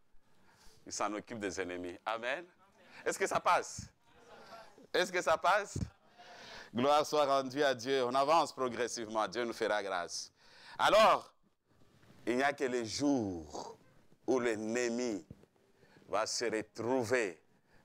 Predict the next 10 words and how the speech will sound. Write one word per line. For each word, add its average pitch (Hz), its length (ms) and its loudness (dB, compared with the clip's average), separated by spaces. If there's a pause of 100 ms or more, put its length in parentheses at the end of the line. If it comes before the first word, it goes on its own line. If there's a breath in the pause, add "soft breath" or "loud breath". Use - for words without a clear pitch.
dans 113 380 0
le 107 140 -2
feu. 135 440 0 (400 soft breath)
C'est - 220 -2
là 98 180 0
où 95 40 -8
nous 92 200 -14
aurons 87 260 -6
la 78 140 -8
paix. 73 240 -16